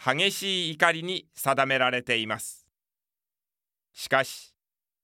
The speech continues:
神の言葉を素直に信じ、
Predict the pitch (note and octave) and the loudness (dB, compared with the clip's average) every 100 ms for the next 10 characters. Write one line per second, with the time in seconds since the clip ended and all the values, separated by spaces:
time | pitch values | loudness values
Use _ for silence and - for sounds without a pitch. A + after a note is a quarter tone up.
0 | _ - D#3+ D#3+ D#3 D3+ D3 D#3+ D3 D3 | _ -2 0 2 0 0 -2 2 4 6
1 | C#3+ - - - E3 E3 D#3+ D3+ C3+ F3 | 4 0 -6 0 4 4 2 -2 -2 -4
2 | E3 C3+ C#3 - | -4 -4 -6 -8